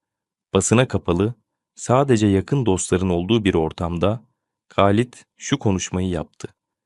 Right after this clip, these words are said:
"Ben servetimi değil, hayatımı yeniden kuruyorum." Bu masada oturan iki insan bana gerçek zenginliği hatırlattı. Aile. O gece yıldızlar daha parlaktı. Çünkü o evde pişmanlık,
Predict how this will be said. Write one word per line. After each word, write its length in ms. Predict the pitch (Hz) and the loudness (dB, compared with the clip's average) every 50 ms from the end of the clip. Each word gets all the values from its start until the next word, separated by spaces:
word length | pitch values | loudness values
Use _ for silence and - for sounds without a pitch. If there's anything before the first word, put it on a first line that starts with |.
| _ _ _ _ _ _ _ _ _ _ _ _ _ _ _ - | _ _ _ _ _ _ _ _ _ _ _ _ _ _ _ 0
"Ben 160 | 104 113 123 | 2 2 2
servetimi 640 | 120 - - 107 107 107 107 107 - 104 101 95 | -2 -2 0 0 0 0 -2 -2 -2 -4 -4 0
değil, 320 | 101 107 110 101 95 - _ _ _ _ _ _ | 0 0 0 0 -4 -8 _ _ _ _ _ _
hayatımı 540 | _ 98 101 101 101 98 - - 104 110 | _ 0 2 2 2 0 -2 -4 -2 -2
yeniden 340 | 107 101 95 87 87 85 85 | -2 -2 -2 -4 -6 -8 -8
kuruyorum." 400 | - - - - - - - - _ _ _ _ _ _ _ _ _ | -10 -14 -12 -10 -10 -10 -10 -12 _ _ _ _ _ _ _ _ _
Bu 60 | 120 | 0
masada 520 | 135 123 104 - - 85 73 - 57 - - _ _ | 2 2 2 2 0 -2 -2 -2 -6 -8 -8 _ _
oturan 360 | - 92 - - - 98 92 92 | -4 -4 -4 -2 -4 -2 -2 -2
iki 220 | 87 - - 120 | -4 -4 -4 -4
insan 360 | 110 95 - - 85 80 - - _ _ _ _ _ _ _ _ _ - | -2 -2 -4 -6 -6 -6 -6 -10 _ _ _ _ _ _ _ _ _ 0
bana 180 | 92 92 98 95 | 0 2 2 2
gerçek 400 | 98 95 92 92 - 110 110 - | 2 0 0 0 -2 -4 -4 -2
zenginliği 460 | - 95 92 92 90 90 90 92 90 | -4 -4 -4 -2 -4 -2 -2 -2 -4
hatırlattı. 560 | 82 - - - - 82 - _ _ - - - _ _ _ _ _ _ _ _ _ _ | -4 -6 -8 -10 -10 -12 -12 _ _ -20 -20 -20 _ _ _ _ _ _ _ _ _ _
Aile. 480 | - 87 85 85 85 82 80 78 95 _ _ _ _ _ _ _ _ _ _ _ _ _ _ _ _ _ _ _ - | -4 -2 -2 -2 -2 -2 -4 -6 -6 _ _ _ _ _ _ _ _ _ _ _ _ _ _ _ _ _ _ _ -2
O 120 | 92 98 | 0 2
gece 400 | 101 101 90 - 85 82 76 - _ _ - | 2 0 2 2 0 0 0 -6 _ _ 0
yıldızlar 560 | 107 101 101 104 110 110 - - - - 113 | 0 0 2 0 -2 -2 0 -2 -2 0 0
daha 240 | 104 101 117 120 - | 2 2 2 0 0
parlaktı. 580 | - 92 87 87 80 85 - _ _ - - - _ _ _ _ _ _ _ _ _ _ _ | 0 -2 -2 -2 -2 -4 -6 _ _ -12 -12 -12 _ _ _ _ _ _ _ _ _ _ _
Çünkü 320 | - - 170 190 196 - - | -4 -2 -2 -2 0 -2 -2
o 200 | - 92 147 165 | 2 2 4 4
evde 440 | 147 107 90 85 - 90 87 110 - _ _ _ | 4 2 0 0 -2 -2 -2 -4 -10 _ _ _
pişmanlık, 760 | - - 95 - - 101 90 90 90 90 90 - - - - | -8 -4 -4 -2 -2 -2 -2 0 -2 -4 -6 -6 -10 -20 -20